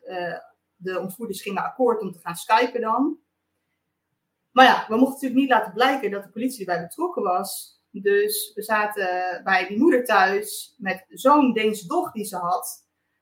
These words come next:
In een heel klein woonkamertje met mijn laptopje die ik had geleend van een, eh, van een digitaal regisseur. Want ik moest opnames kunnen maken, want ik wilde ook de achtergrond zien. Hè? Als we gingen skypen, we-, wellicht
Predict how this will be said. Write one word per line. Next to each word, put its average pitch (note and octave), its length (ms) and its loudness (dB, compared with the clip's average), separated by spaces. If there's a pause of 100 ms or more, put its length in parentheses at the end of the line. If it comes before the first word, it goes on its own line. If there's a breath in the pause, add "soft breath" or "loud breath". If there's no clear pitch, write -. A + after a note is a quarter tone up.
(120)
In B3 140 4
een A#3 80 0
heel D#4 200 4
klein B3+ 200 0
woonkamertje A#3+ 920 0 (140)
met C4+ 240 -2
mijn A3+ 140 -2
laptopje B3 560 -4
die G#3+ 160 -12
ik - 60 -18
had G#3 180 -4
geleend B3 460 0
van G#3+ 120 -8
een, F#3+ 280 -10
eh, F3 680 -8 (120)
van F#3 180 -6
een E3+ 80 -10
digitaal A3 420 -2
regisseur. F3 640 -6 (720)
Want G#3+ 520 2
ik G#3 160 -8
moest G#3+ 200 -6
opnames F#3+ 460 0
kunnen F#3 220 -6
maken, F#3 240 -8
want G3 120 -10
ik F3+ 80 -12
wilde G3 200 -2
ook F#3+ 120 -6
de - 80 -16
achtergrond A3+ 540 -6
zien. F#3+ 360 -10
Hè? C4 140 0
Als F#3 240 -6
we F3+ 260 -4
gingen F3+ 160 -16
skypen, F#3 520 -2
we-, F#3+ 300 -12
wellicht F#3+ 280 -2